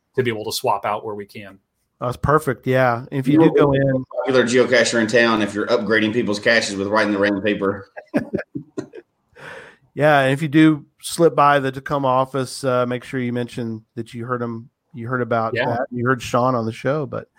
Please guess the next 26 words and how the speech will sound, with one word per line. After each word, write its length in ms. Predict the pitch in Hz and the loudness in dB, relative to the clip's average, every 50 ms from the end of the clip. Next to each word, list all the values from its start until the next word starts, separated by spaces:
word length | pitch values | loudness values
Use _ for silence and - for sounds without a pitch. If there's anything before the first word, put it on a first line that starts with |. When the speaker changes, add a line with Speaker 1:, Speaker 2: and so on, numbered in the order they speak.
| _ - - - - - - _ 127 | _ -20 -20 -20 -20 -20 -14 _ 0
Speaker 1:
Yeah, 120 | 123 151 151 151 | 4 4 6 6
they'll 80 | 147 143 | 6 6
Speaker 2:
um, 40 | 139 | 6
Speaker 1:
holler 320 | 139 143 147 147 143 143 143 | 6 4 4 2 2 -2 -2
up 100 | 139 139 | -2 -4
at 80 | 123 | -4
me. 200 | 123 135 139 131 | -2 0 0 2
I'm 140 | 127 135 127 | 0 0 0
just 200 | 127 127 - - | -2 -2 0 0
up, 240 | 131 - - - - - | -2 -2 -4 -8 -4 -2
up 160 | 151 143 151 | 0 2 2
on 100 | 143 139 | 2 4
top 200 | 123 143 143 139 | 4 4 2 2
of 60 | 143 | 2
the 60 | 131 127 | 0 -2
stairs. 460 | - - 147 135 127 143 139 127 - | -2 0 2 2 2 0 0 -4 -6
So 320 | - 113 104 101 101 - - _ _ _ _ _ _ _ _ _ _ - | -6 -6 -6 -6 -6 -10 -16 _ _ _ _ _ _ _ _ _ _ -14
Speaker 2:
There 160 | 151 131 165 | -10 -8 -6
you 80 | 233 240 | -6 -6
go. 260 | 170 151 196 214 208 _ _ - | -6 -6 -6 -6 -8 _ _ -4
Speaker 1:
love 160 | 120 131 131 123 | -2 0 0 0
to, 60 | 123 | 0
Speaker 2:
Perfect. 120 | 120 113 135 | 0 0 0
Speaker 1:
love 160 | 151 147 139 | 0 0 0
to 40 | 143 | -2
meet 280 | 156 156 147 143 - | -4 -4 -4 -6 -8